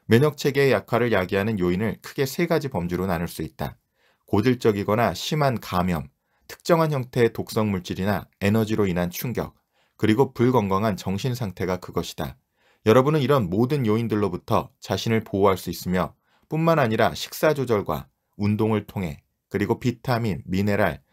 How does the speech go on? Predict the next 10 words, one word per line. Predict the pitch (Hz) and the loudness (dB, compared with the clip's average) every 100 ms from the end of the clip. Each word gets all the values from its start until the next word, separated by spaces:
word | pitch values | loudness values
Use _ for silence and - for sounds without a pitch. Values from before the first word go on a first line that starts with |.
| _ - | _ 0
약초 | 98 101 - 113 | 0 2 2 2
등을 | 120 113 | 2 0
유유적절하게 | 87 120 127 113 - 101 98 | 0 0 0 -2 0 2 0
사용함으로써 | 95 131 113 98 87 82 - 101 - _ _ - | -2 -4 -2 -2 -4 -4 -2 -2 -4 _ _ -2
면역성을 | 98 107 123 - 117 | 0 2 0 0 0
향상시키는 | 123 160 170 156 - 120 120 | -2 -4 -4 -6 -6 -4 -4
기술들을 | - 101 98 87 92 | -6 -4 -4 -2 -2
배울 | 90 90 90 | 0 -2 -2
수 | - | -6
있다. | 82 - 73 | -8 -8 -10